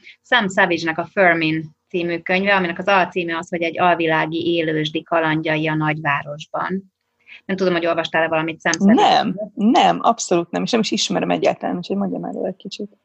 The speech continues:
Speaker 1: Nekem ez az első könyvem tőle. Annyit tudok a fülszövegből, hogy, ö, filozófiát tanult Sam Savage Heidelbergben, meg a Yale-en is. Ö, ezerkilencszáznegyvenben született egyébként, és, ö,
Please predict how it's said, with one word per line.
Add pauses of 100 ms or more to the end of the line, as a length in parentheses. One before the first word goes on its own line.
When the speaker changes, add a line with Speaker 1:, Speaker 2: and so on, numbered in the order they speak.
(140)
Speaker 1:
Nekem
ez
az
első (180)
könyvem
tőle.
Annyit
tudok
a
fülszövegből,
hogy,
ö, (480)
filozófiát
tanult
Sam
Savage (140)
Heidelbergben, (160)
meg
a
Yale-en
is.
Ö,
ezerkilencszáznegyvenben
született
egyébként, (420)
és,
ö,